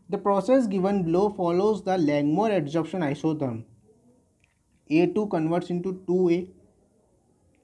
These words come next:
If theta denotes the surface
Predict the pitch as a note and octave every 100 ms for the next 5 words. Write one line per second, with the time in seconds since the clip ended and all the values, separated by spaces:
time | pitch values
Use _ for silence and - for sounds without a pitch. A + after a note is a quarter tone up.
0 | _ _ - G#3+ - F3+ F3+ B3+ B3+ G#3+
1 | F#3 G3+ F3+ G3+ A#3 - _ _ _ _
2 | - F3+ E3+ E3 A3+ C4+